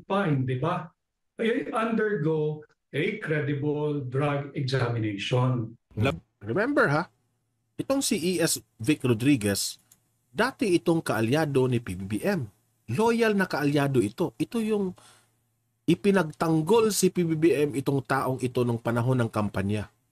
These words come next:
Speaker 2: Lahat ng batikos, ipa-, ipinagtanggol niya. Pero ngayon, hinamon na niya si P B B M ng drug test.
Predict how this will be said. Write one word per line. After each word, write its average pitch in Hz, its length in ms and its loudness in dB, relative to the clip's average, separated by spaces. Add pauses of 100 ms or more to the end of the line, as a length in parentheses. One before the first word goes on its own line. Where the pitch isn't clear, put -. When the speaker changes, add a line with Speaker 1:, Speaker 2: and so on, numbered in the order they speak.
(720)
Speaker 2:
Lahat 170 320 -2
ng 214 160 4
batikos, 175 880 0 (1120)
ipa-, - 240 -6
ipinagtanggol 123 720 0
niya. 95 260 -4 (560)
Pero 180 220 0
ngayon, 208 480 2 (880)
hinamon 240 640 2
na 208 80 6
niya 185 320 4
si 156 320 2
P 160 160 -2
B 156 160 0
B 143 160 4
M 110 320 -4 (480)
ng 160 220 2 (180)
drug 120 400 -2
test. 117 320 0